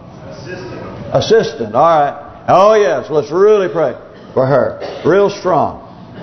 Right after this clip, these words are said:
Speaker 2: Remember it as you go home. And Gary, <laughs> let's pray for him and other of our people that are hurting. Jan Halderman particularly,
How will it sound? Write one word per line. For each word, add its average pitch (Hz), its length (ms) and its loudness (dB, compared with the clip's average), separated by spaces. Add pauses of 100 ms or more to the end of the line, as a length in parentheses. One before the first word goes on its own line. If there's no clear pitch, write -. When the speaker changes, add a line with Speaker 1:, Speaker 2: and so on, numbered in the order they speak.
(160)
Speaker 2:
Remember 180 440 2
it 175 60 2
as 151 140 -2
you 151 80 -6
go 156 160 2
home. 123 320 -4 (440)
And 135 220 2
Gary, 175 440 2
<laughs> - 60 -12 (1040)
let's 98 160 -4
pray 135 240 2
for 143 100 -2
him 127 360 -2 (1200)
and 104 120 -2
other 143 240 4
of 131 100 0
our 139 200 0
people 104 320 -4
that 110 80 -4
are 110 80 -4
hurting. 107 380 -4
Jan 131 360 0
Halderman 131 580 -2
particularly, 127 640 -4